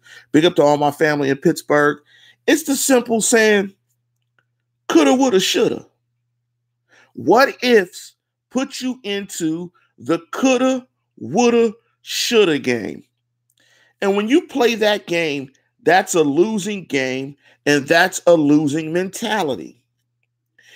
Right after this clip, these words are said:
You have to operate from the perspective of the positive, and you have to take responsibility for your lot and where you are. And that's what Coach Tomlin illustrated this week. They are eight and eight. They finished eight and eight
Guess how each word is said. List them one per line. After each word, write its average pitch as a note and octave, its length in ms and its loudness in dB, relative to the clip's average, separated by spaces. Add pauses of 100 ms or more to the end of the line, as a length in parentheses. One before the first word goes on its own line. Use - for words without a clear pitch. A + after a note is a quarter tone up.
(120)
You G3+ 160 2
have C4 280 2
to - 200 -2
operate E3+ 680 -2
from D3 180 -6
the C#3+ 100 -6
perspective D3 880 -6 (100)
of C3 220 -8
the - 80 -2
positive, B2 720 -4 (320)
and A2 100 -6
you D#3 120 0
have G#3 240 0
to G3+ 80 -14
take F3+ 340 -2
responsibility D#3 1200 -4 (200)
for D3+ 380 2
your D3 220 2
lot E3 440 0
and D#3 200 -2
where C3+ 180 2
you F3 280 -2
are. F3 340 -8 (280)
And F3 140 -2
that's A3 180 0
what G3+ 140 -6
Coach E3+ 320 -2
Tomlin D#3+ 560 -2
illustrated D3+ 680 -2
this D3+ 240 -4
week. F#3 380 -10 (260)
They F3+ 300 0
are A3+ 120 2
eight F#3 260 0
and E3+ 120 -2
eight. A#2+ 300 0 (560)
They A#2+ 220 -6
finished G#3+ 480 -6
eight F3+ 220 2
and D#3+ 120 -8
eight C#3+ 300 -2